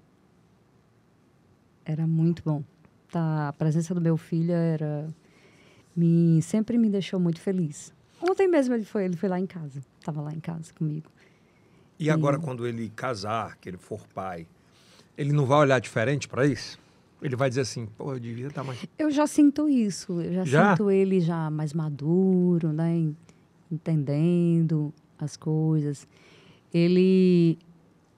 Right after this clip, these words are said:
Speaker 1: a gente tem um relacionamento muito bom, sabe? É, eu sempre trato ele com,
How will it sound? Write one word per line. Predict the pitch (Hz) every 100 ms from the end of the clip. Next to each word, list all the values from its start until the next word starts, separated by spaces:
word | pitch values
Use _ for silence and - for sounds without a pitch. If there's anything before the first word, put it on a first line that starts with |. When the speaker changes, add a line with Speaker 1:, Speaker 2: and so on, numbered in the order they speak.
| _ _ _ _ _ _ _ _ _ _ _ _ _ _ _ _ _ _
Speaker 1:
a | 220
gente | 220 311 -
tem | 349
um | 320
relacionamento | 320 311 - 277 269 262
muito | 262 285
bom, | 277 269 208
sabe? | 180 214 214 196 185 170 - _ _
É, | 175 170 170 165
eu | 156
sempre | - - 202 - 202 - -
trato | 190 175 180
ele | 180 175 165
com, | - 170 160 139